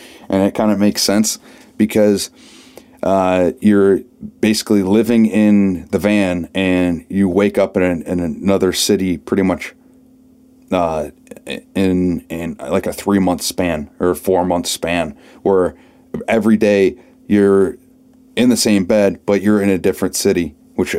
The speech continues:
always throws people off. So, uh, oh, and a little side note here, getting a little sidetracked here, but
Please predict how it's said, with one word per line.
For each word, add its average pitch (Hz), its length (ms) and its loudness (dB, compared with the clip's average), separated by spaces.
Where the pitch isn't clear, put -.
always 104 340 2
throws 98 340 0
people 82 320 -4
off. 82 280 -2
So, 90 540 0
uh, 90 220 -2
oh, 107 180 0
and 110 140 2
a 110 60 2
little 117 240 2
side 98 340 0
note 98 240 0
here, 104 320 0
getting - 260 -2
a 95 60 0
little 90 400 0
sidetracked 87 640 -2
here, 98 180 0
but 98 280 -2